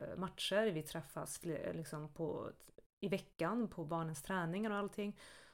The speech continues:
Så liksom barnen träffar sin pappa precis när de vill och pappa träffar sina barn precis när de vill. Och vi har en bra relation kring det och det funkar perfekt för oss.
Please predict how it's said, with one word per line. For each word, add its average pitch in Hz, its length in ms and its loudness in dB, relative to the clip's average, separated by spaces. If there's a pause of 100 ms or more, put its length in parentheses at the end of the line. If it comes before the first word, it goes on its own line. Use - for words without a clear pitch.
(120)
Så - 160 4
liksom 180 320 2
barnen 233 280 8
träffar 214 240 0
sin 190 140 0
pappa 185 260 0
precis 226 380 2
när 254 80 6
de 233 100 6
vill 233 220 8
och 190 120 6
pappa 180 240 -2
träffar 180 280 0
sina 165 240 0
barn 156 200 4
precis 190 420 0
när 175 80 -2
de 175 100 2
vill. 170 300 4 (180)
Och - 300 -2
vi 175 100 8
har 170 100 6
en 160 120 4
bra 151 200 6
relation 156 340 0
kring 175 180 -2
det 196 120 6
och - 80 6
det 165 100 2
funkar 170 380 0
perfekt - 460 -4
för - 240 4
oss. - 420 6